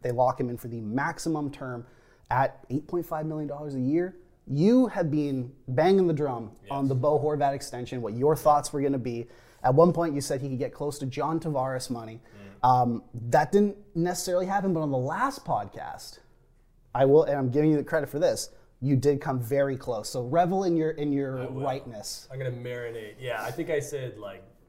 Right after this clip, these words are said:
Speaker 2: nine
Speaker 1: Yeah.
Speaker 2: or, yeah, and you got eight and a half because, you know, you're not gonna make more than Matt Barzal.
Speaker 1: And he
Speaker 2: That's
Speaker 1: makes nine point one five, I
Speaker 2: Yeah,
Speaker 1: believe.
Speaker 2: that's your
Speaker 1: Yeah.
Speaker 2: star. Uh, but eight years, um, it, it's funny. Like, I, I don't mind the contract. I
Speaker 1: I
Speaker 2: feel
Speaker 1: don't
Speaker 2: like,
Speaker 1: either.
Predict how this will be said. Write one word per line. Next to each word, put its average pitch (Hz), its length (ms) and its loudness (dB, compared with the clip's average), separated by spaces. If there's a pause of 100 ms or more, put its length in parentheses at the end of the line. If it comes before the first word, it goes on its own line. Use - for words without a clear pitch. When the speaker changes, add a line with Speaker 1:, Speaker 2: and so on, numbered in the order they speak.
(400)
Speaker 2:
nine 131 540 -6
Speaker 1:
Yeah. 131 140 4
Speaker 2:
or, 110 180 -8
yeah, 101 340 -12 (100)
and 117 120 -12
you 117 60 -10
got 123 180 0
eight 131 140 -6
and 120 100 -12
a 113 80 -10
half 113 280 -10
because, 127 320 -6 (280)
you 135 100 -6
know, 117 60 0
you're 117 140 -4
not 143 180 2
gonna 131 140 -6
make 120 120 -8
more 117 180 -8
than 104 120 -8
Matt 101 240 -10
Barzal. 95 520 -12
Speaker 1:
And 127 80 -4
he 147 60 2
Speaker 2:
That's 151 60 4
Speaker 1:
makes 139 200 2
nine 123 240 -2
point 110 180 -12
one 113 340 -10
five, 98 260 -4
I 127 80 -4
Speaker 2:
Yeah, 107 220 -4
Speaker 1:
believe. 98 120 -8
Speaker 2:
that's 110 180 -12
your 110 100 -10
Speaker 1:
Yeah. - 100 -6
Speaker 2:
star. 95 360 -12 (260)
Uh, 196 260 -8
but 147 320 -8
eight 135 280 -12
years, 113 600 -10 (160)
um, 104 480 -12 (180)
it, 107 160 -20 (140)
it's - 220 -14
funny. 320 320 -2
Like, 117 260 -6
I, - 80 -12 (240)
I - 40 -4
don't 381 120 -6
mind 330 220 -4
the 123 40 -2
contract. 104 640 -10
I 131 100 0
Speaker 1:
I 131 40 4
Speaker 2:
feel 131 100 2
Speaker 1:
don't - 40 0
Speaker 2:
like, - 100 4
Speaker 1:
either. 107 140 -10